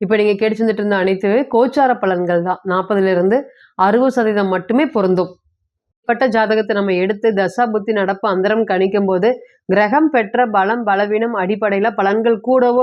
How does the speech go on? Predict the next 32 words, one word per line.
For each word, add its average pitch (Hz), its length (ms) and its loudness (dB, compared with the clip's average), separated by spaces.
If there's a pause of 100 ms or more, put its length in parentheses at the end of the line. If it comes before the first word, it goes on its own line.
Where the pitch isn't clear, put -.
குறையவோ 202 440 2
செய்யும் 190 360 -2
அப்படிங்கிறதுல 196 720 2
ஒருபோதும் 214 560 0
மாற்றம் 185 420 0
இல்லைங்க. 175 300 -2 (440)
தனிப்பட்ட 208 420 0
ஜாதகத்தை 208 460 0
நீங்க 208 220 -2
ஆலோசனை 208 400 0
பண்ண 202 220 0
விருப்பப்பட்டா, 196 540 -2 (580)
கீழே 285 160 4
இருக்கக்கூடிய 240 380 2
இந்த 214 60 0
நம்பருக்கு 196 420 -2
கான்டாக்ட் 190 460 0
பண்ணுங்க. 180 280 -2 (120)
நான் 185 200 0
வணங்கக்கூடிய 214 500 0
நரசிம்மர் 196 480 -2
உங்க 190 180 0
எல்லோருக்குமே 208 480 0 (440)
நல்ல 208 220 4
வளமான 233 460 2
வாழ்க்கையை 208 420 0
ஏற்படுத்தி 214 500 -2
தர 185 180 -2
நான் 185 200 2
நிச்சயமா 240 280 0
பிரார்த்தனை 185 420 -2
பண்ணிக்கிறேன். 180 460 -2